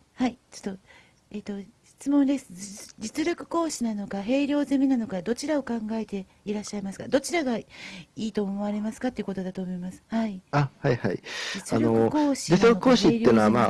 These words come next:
Speaker 1: なのか。
Speaker 2: まあ、うん、
Speaker 1: うん。
Speaker 2: あ、まあ、実力行使ってのは簡単に言いますと、
Speaker 1: はい。
Speaker 2: あの、
Speaker 1: はい。
Speaker 2: な-、何らかの軍事的手段ということだと思うんですよね。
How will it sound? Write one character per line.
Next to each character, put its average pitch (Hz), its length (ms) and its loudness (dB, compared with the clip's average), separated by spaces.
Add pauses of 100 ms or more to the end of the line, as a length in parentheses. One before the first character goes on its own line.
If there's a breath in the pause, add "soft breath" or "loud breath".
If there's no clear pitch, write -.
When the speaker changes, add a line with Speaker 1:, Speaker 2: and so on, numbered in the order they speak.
Speaker 1:
な - 80 -6
の - 40 -12
か。 160 100 -10
Speaker 2:
ま - 60 -16 (180)
あ、 - 20 -8
う 143 60 2
ん、 - 20 4
Speaker 1:
う - 20 2
ん。 131 200 0
Speaker 2:
あ、 139 320 0
ま 156 120 4
あ、 127 80 2
実 160 260 0
力 240 220 4
行 247 60 6
使 - 60 -2
っ - 20 -6
て - 80 2
の 101 60 4
は 90 40 0
簡 107 180 0
単 104 220 2
に 107 60 4
言 104 80 4
い - 20 4
ま 104 140 2
す - 120 -14
と、 143 140 6
Speaker 1:
は 113 140 8
い。 - 100 -4
Speaker 2:
あ 110 80 -2
の、 104 300 2 (880 loud breath)
Speaker 1:
は 254 140 -2
い。 208 120 -4 (420)
Speaker 2:
な-、 135 180 0
何 139 180 4
ら 135 80 2
か 131 140 4
の 101 80 4
軍 107 160 2
事 98 100 -4
的 - 240 0
手 - 60 2
段 78 200 0
と - 100 -8
い - 20 -2
う - 40 -4
こ - 120 -10
と - 100 -8
だ 131 120 -6
と 135 120 -10
思 135 140 -8
う 131 40 -10
ん 131 40 -10
で - 80 -14
す - 100 -10
よ 107 80 -2
ね。 214 160 2